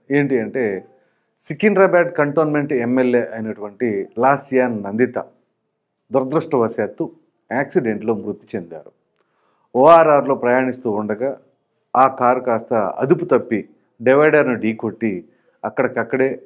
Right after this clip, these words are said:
ఆ ఎమ్మెల్యే గారు మృతి చెందారు. డ్రైవర్ పరిస్థితి అయితే చాలా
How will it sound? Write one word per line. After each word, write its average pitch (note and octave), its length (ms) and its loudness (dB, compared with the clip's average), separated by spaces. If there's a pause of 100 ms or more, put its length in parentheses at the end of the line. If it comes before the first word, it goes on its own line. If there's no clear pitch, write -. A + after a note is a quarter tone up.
ఆ G#2+ 80 -2
ఎమ్మెల్యే G#2+ 440 -2
గారు F#2+ 420 -6 (360)
మృతి A2 280 -8
చెందారు. A2+ 400 -4 (460)
డ్రైవర్ D3 460 4
పరిస్థితి B2+ 320 -2
అయితే A2+ 520 0 (320)
చాలా G#2+ 380 -2